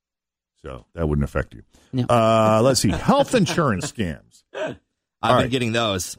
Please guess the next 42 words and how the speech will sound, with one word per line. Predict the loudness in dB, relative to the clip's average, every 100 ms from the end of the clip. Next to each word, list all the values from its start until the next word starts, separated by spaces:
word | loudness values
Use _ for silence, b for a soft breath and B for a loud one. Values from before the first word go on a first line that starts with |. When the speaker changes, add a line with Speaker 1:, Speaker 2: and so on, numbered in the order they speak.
| _
Speaker 1:
Have | 2 4
Speaker 3:
I've |
been | 4
Speaker 1:
you? | 2
Speaker 3:
getting | 0
those | 0 -2
for | -4
the | -6 -2
last | -2 -4
month, | -4 -6 -6 -10
almost | -14 -14 -16 -16
every | -12 -10
day. | -6 -4 -2 2
Speaker 1:
Okay. | 4 4
Speaker 2:
Really? | 4 2 2
Speaker 1:
So, | 0
f-, | 0 0
yeah, | 2 2
first | 0 0 0 0
you |
get | 2
a | 4
robocall | 4 4 4 0 2 2 4 4
offering | 4 4 2 -2 0
a | 0
better | 2 4 2
plan | 2 2 4 4 4
with | 2
a |
great | 2 2 2 2
discount. | 2 2 0 2 0 -4 _ _ _ _ _ _
So | _ 2 4 6 4 4 2
you | -2
call | -4 2 4 4
back, | 2 0 2 2 2 -2 _ _ _ _ _ _
and | 0 4 4 4
they | 4
ask | 4 2 0
you | -2
for | 2 0
bank | 0 -2 0 2 0 2
information. | 0 0 0 -2 -6 -18 -20